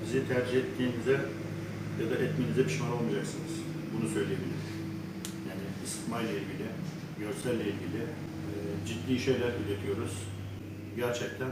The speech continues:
insan-, insanları şaşırtmak kadar güzel bir şey olmadığını fark ettik. Ve bütün tasarımlarımız,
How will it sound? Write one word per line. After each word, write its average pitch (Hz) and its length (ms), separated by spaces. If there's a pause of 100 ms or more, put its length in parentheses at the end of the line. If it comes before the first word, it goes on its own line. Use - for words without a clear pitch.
(100)
insan-, 113 360
insanları 113 380
şaşırtmak - 500
kadar 104 160
güzel 98 260
bir - 140
şey 131 80
olmadığını 107 560
fark - 180
ettik. 131 280 (760)
Ve 117 40 (100)
bütün 120 180 (100)
tasarımlarımız, 110 520